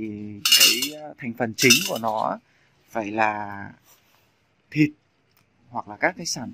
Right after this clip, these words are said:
phẩm phụ từ thịt như là gan hoặc, ờ, nội tạng.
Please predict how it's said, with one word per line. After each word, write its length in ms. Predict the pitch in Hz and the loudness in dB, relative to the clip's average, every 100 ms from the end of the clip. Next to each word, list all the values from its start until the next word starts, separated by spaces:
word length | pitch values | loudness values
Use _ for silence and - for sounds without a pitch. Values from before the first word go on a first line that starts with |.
| - | -8
phẩm 180 | 131 101 - | -8 -6 2
phụ 240 | 170 - | 2 2
từ 80 | 131 120 | -6 0
thịt 200 | 147 123 _ _ _ _ | 0 0 _ _ _ _
như 140 | 123 127 | -8 -6
là 140 | 113 | -6
gan 460 | 104 127 151 160 156 | 0 4 4 2 -8
hoặc, 200 | 135 107 _ | -20 -20 _
ờ, 140 | - 101 - _ _ _ - | -20 -20 -20 _ _ _ -6
nội 140 | 131 135 | -4 2
tạng. 200 | 160 151 | 2 2